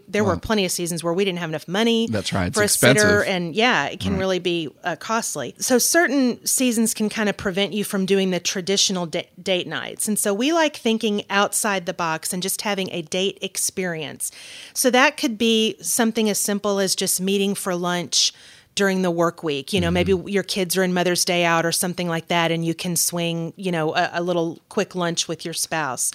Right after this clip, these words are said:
Speaker 1: Or it could just mean, like, meeting on the couch with a glass of wine after the kids have gone to bed.
Speaker 2: Mm-hmm.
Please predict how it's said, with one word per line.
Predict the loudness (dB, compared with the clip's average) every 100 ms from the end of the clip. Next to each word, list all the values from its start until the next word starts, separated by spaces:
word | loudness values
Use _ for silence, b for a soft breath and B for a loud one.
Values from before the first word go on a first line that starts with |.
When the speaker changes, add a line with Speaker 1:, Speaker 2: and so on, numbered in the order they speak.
| B B B B B
Speaker 1:
Or | 4 6 8 8 6 4
it | 2 4
could | 2
just | 2 0 2
mean, | 4 4
like, | 4 2 0
meeting | 2 4 4 2
on | 2
the | 0
couch | -2 2 2 2 -2
with | -2
a |
glass | 0 0 0 -2
of | -4
wine | -2 0 -2
after | -2 -4
the | -6
kids | -4 -4 -2
have | -4
gone | -4 -4 -4
to |
bed. | -2 0 0 -2 -8
Speaker 2:
Mm-hmm. | -6 -4 -4